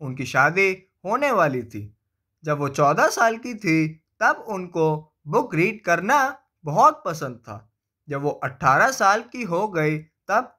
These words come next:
उन्होंने एक बच्चे को जन्म दिया। लोग मानते थे कि औरतों को पढ़ना एक अजीब चीज़ है। देवी बताती है अपना एक इंसिडेंट। जब वो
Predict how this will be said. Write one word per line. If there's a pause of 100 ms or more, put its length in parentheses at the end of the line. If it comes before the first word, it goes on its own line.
उन्होंने (400)
एक
बच्चे
को
जन्म
दिया। (280)
लोग
मानते
थे
कि (120)
औरतों
को
पढ़ना (220)
एक
अजीब
चीज़
है। (720)
देवी (180)
बताती
है (120)
अपना
एक
इंसिडेंट। (260)
जब
वो